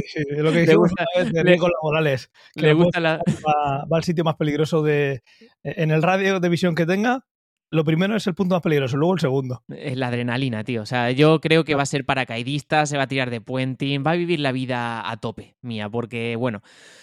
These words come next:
Speaker 2: tenemos una mesa baja de cristal, que es la mesa del salón, que nosotros la apartamos para ponerle su parque y tal, pero le encanta ir a la, a la mesa de cristal, pasar por el borde,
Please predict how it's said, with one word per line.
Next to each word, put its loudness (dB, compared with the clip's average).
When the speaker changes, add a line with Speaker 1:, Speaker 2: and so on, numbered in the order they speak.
Speaker 2:
tenemos 2
una 0
mesa 0
baja 0
de -4
cristal, -6
que -6
es -6
la -2
mesa -6
del -4
salón, -4
que -8
nosotros -4
la -4
apartamos -6
para -8
ponerle -8
su -6
parque -6
y -6
tal, -4
pero -2
le 0
encanta -2
ir 0
a 0
la, -4
a -8
la -4
mesa -4
de -4
cristal, -4
pasar 0
por 2
el 0
borde, 0